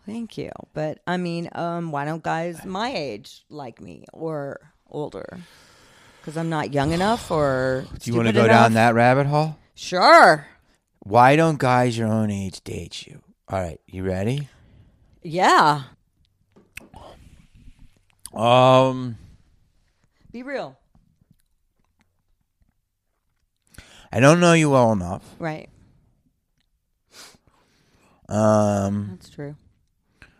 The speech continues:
Speaker 2: I could say you might be a little bit of a tough cookie.
Speaker 1: Yes.
Speaker 2: But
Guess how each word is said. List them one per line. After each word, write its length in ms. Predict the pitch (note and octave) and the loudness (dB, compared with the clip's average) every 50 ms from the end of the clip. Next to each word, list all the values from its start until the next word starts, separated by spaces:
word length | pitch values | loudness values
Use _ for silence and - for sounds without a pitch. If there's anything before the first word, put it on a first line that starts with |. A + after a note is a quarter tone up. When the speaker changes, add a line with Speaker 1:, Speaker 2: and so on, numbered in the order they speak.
| _ _ _ _ _ _ _ _ _ _ _ _ _ _ _ _ _ _ _ - | _ _ _ _ _ _ _ _ _ _ _ _ _ _ _ _ _ _ _ -6
Speaker 2:
I 120 | A#2+ B2 | -6 -6
could 160 | A#2+ - C3+ - | -6 -6 -10 -8
say 300 | - - C#3+ C3 B2 A#2+ | -2 0 2 2 2 2
you 160 | A#2 A#2+ A#2+ A#2+ | 2 0 0 0
might 360 | B2 B2 B2 B2 A#2 - - | 2 2 2 0 -2 -4 -4
be 460 | - B2 A#2 A2 A2 G#2+ G#2+ G#2 - - _ _ _ _ _ | -4 -2 -2 -2 -2 -2 -4 -6 -8 -10 _ _ _ _ _
a 100 | - F#2+ | -6 -6
little 320 | G2 G2 G2+ A2 A2 G#2 G2 | -4 -2 -2 -2 0 -2 -2
bit 180 | F2+ G2+ F#2 | -6 -8 -8
of 120 | F#2 F2 E2 | -8 -10 -12
a 60 | - | -12
tough 400 | - - - A#2+ C#3+ F3 - - | -10 -6 -4 -4 -4 -4 -6 -6
cookie. 500 | - A3 G3+ F#3+ - - B3 C#4 D4 - _ _ _ _ _ _ _ - | -2 -2 -2 -2 -2 -4 -6 -6 -6 -8 _ _ _ _ _ _ _ -16
Speaker 1:
Yes. 420 | - D3 D3+ F3 G#3 - _ _ _ _ _ _ _ _ _ _ _ _ _ _ _ _ _ _ _ _ _ _ _ _ _ _ _ _ | -14 -14 -14 -14 -16 -20 _ _ _ _ _ _ _ _ _ _ _ _ _ _ _ _ _ _ _ _ _ _ _ _ _ _ _ _
Speaker 2:
But 600 | - D3+ D3+ D3 C#3+ C#3 C3 C3 B2+ B2 G#2+ - | 4 4 6 6 6 4 4 2 2 0 -2 -4